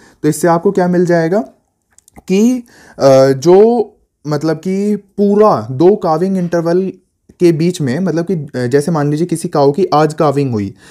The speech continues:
अब से लेकर के नेक्स्ट calving तक का जो डेज होंगे उनमें हर एक दिन वो कितना एवरेज दूध दे रही है, ठीक है,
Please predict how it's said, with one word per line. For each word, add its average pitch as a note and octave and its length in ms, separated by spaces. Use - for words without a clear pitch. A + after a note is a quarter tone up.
अब F3 200
से A#3+ 140
लेकर G3+ 340
के A#3+ 160
नेक्स्ट G3+ 560
calving D#3 560
तक E3+ 340
का E3+ 140
जो F#3+ 420
डेज D3 400
होंगे C3 480
उनमें G#3 600
हर G3+ 160
एक F#3 360
दिन F3 260
वो G#3 160
कितना A3+ 580
एवरेज E3+ 420
दूध F3 280
दे D3+ 280
रही C#3+ 260
है, D3+ 380
ठीक F3 160
है, C#3+ 140